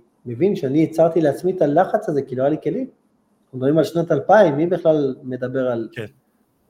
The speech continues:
Speaker 1: אה, אה, אה, פסיכולוגים, מנטליים?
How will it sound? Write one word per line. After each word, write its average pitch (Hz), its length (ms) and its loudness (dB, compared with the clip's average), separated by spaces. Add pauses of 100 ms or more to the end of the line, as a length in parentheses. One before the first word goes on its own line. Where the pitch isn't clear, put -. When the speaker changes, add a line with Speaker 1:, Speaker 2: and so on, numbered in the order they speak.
(140)
Speaker 1:
אה, 123 60 -10
אה, 117 40 -10
אה, 123 560 -6 (100)
פסיכולוגים, 147 720 4
מנטליים? 160 720 2